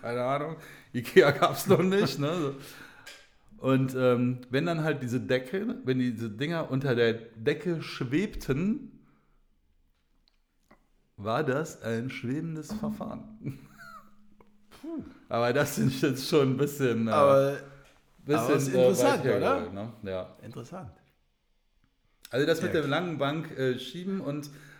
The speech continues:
Speaker 1: äh, aufgeschoben ist nicht aufgehoben, das erscheint mir jetzt so, wie dieser, äh, wie diese Jungs da immer beim, bei diesem L V R, äh, Buch da irgendwie sagen, so, das erscheint mir irgendwie eine schlüssige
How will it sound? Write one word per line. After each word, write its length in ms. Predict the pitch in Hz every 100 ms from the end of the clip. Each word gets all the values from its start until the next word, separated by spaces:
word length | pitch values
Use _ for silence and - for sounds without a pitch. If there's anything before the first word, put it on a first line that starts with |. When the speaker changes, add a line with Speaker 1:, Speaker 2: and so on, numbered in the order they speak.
| -
Speaker 1:
äh, 140 | 127
aufgeschoben 720 | 123 131 143 147 - 160 175 143
ist 160 | 139
nicht 140 | 156 -
aufgehoben, 580 | 131 135 123 151 185
das 160 | 143 143
erscheint 380 | 143 - 165 160
mir 100 | 135
jetzt 180 | 135 135
so, 280 | 135 135 135 - - _
wie 100 | 131
dieser, 580 | 127 127 120 117 120 120
äh, 100 | 123
wie 100 | 127
diese 200 | 127 117
Jungs 280 | 120 139 160
da 120 | 139
immer 200 | 127 135
beim, 340 | 117 117 113 113
bei 160 | 117 110
diesem 320 | 110 110 113
L 160 | 113
V 160 | 120 117
R, 460 | - 117 135 135 120
äh, 100 | 127
Buch 360 | 117 135 -
da 80 | 120
irgendwie 240 | 107 123
sagen, 260 | 110 117 120
so, 80 | 117
das 140 | 120
erscheint 420 | 120 113 - 143 139
mir 120 | 135
irgendwie 460 | 135 135 135 135 135 - - -
eine 100 | 131
schlüssige 920 | 131 147 190 190 180 135 143 143 143